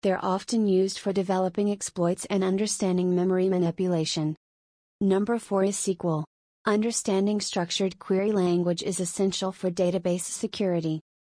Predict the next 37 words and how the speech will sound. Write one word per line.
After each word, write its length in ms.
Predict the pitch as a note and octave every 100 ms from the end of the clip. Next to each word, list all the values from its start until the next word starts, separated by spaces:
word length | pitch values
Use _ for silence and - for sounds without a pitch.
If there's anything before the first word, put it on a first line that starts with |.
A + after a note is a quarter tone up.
| -
Ethical 480 | G3 - B3+ C4+
hackers 500 | B3+ G#3+ F#3+ G#3+ G3+
use 240 | F#3+ F#3 F3+
S 100 | -
Q 140 | G#3+ F#3+
L 140 | G3
to 160 | G3 G3
identify 560 | F3 F#3 G3 G3 F#3+ F#3
and 260 | F#3+ F3+
patch 400 | F3 F3 F3 -
database 540 | - F#3 F#3 F3+ F3+ -
vulnerabilities, 960 | F#3 F#3 F#3+ F#3+ G3 F3+ D#3+ D3+ - _ _
making 400 | G3+ F#3+ F#3+ G#3+
it 100 | G3+
a 40 | G3
must-know 440 | G3 G#3+ A3 G3
for 180 | - F#3+
your 160 | F3
ethical 400 | F3 F#3+ A3 G3+
hacking 460 | G3 F#3 F3 F#3+ F#3+
journey. 380 | F3+ D#3+ D#3 D#3+ _ -
Last 420 | G3 F3+ G#3 -
but 140 | A3 G#3+
not 200 | A3+ A#3
least, 460 | A3+ F3 D#3+ - - _
we 200 | G3+ G3+
have 260 | G3+ G3 G3
Ruby. 440 | G3 F#3+ E3+ D3+ - _ _ _
Ruby 320 | G3+ A#3 A3+ -
is 160 | A#3
well 180 | A3 G3+
suited 380 | G3+ - G3 G3+
for 180 | - G3+
creating 540 | - G#3 G3 G3+ G#3+
Metasploit 680 | G#3 F#3 F#3+ - F#3 F3 -
modules 580 | G#3 F#3 F3 F3+ F3 F3+ -
and 160 | F#3